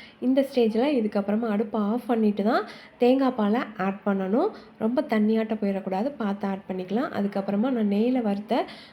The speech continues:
முந்திரியும் ஆட் பண்ணி இறக்குனா ஒரு சூப்பரான கேழ்வரகு பாயாசம் வந்து ரெடி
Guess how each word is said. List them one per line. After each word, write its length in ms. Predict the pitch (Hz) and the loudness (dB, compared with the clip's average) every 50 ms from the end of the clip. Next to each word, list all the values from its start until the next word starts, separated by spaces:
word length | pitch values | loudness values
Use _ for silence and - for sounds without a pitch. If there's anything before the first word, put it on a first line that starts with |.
| - - | -6 -2
முந்திரியும் 560 | 220 240 254 269 269 240 233 254 294 294 254 220 202 | 2 2 4 4 4 4 4 4 4 2 2 2 0
ஆட் 120 | 214 214 - - | 0 0 0 0
பண்ணி 240 | 208 196 214 294 359 - 202 | 0 2 0 0 0 0 0
இறக்குனா 340 | 202 202 220 214 214 214 240 247 226 | 2 2 0 0 0 0 0 2 0
ஒரு 100 | 208 202 - | 0 -2 -4
சூப்பரான 500 | 220 202 202 - 208 202 202 208 254 311 - - - | -6 -6 -4 -2 -2 0 0 0 0 -2 -4 -4 -2
கேழ்வரகு 520 | 208 202 202 208 202 196 196 202 247 311 440 - - - - - - - - - | 0 0 2 2 2 0 0 0 -2 -2 -2 -4 -8 -16 -20 -20 -20 -14 -4 -2
பாயாசம் 520 | 220 214 208 208 214 220 214 214 226 214 202 | 0 2 2 2 2 2 0 0 -2 0 0
வந்து 180 | 196 196 254 359 415 - 202 185 | 0 0 0 -2 -2 -2 -4 -4
ரெடி 200 | 185 180 190 | -2 -2 -2